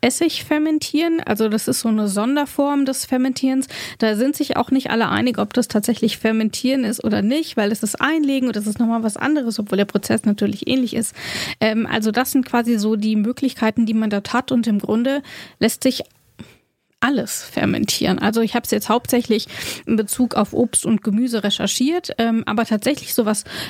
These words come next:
ähm, was so Gemüse angeht, lässt sich wirklich alles komplett einmal durch die, durch die Bank weg fermentieren. Und, äh, der Prozess ist im Grunde immer der gleiche, nämlich dass man das in eine Salzlake einlegt und dann steht es dort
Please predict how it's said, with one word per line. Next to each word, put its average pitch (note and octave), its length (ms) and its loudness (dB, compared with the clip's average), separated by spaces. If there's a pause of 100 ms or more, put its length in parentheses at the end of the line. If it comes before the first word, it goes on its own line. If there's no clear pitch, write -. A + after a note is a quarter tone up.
(100)
ähm, G#3 460 2
was G#3+ 160 0
so A#3 100 2
Gemüse A#3+ 520 0
angeht, B3+ 520 0
lässt A3 280 0
sich C4 140 0
wirklich B3 360 0
alles B3 320 2
komplett B3+ 480 0
einmal A#3 260 2
durch A3+ 160 0
die, A3+ 220 0
durch A#3+ 420 -2
die B3 80 0
Bank A3+ 300 2
weg A3 200 -2
fermentieren. B3 760 2 (320)
Und, A#3 180 2
äh, A#3 100 0
der A3+ 260 2
Prozess B3+ 460 0
ist C4+ 140 0
im B3+ 120 2
Grunde A3+ 260 0
immer C#4 160 0
der C4+ 100 2
gleiche, G#3 360 0
nämlich B3 280 0
dass - 160 -2
man C#4 300 2 (340)
das A#3 160 2
in B3 60 2
eine B3+ 140 2
Salzlake A#3+ 580 0
einlegt G#3+ 720 0
und A3+ 160 2
dann A#3+ 140 2
steht C#4 300 0
es B3 120 2
dort G3 320 0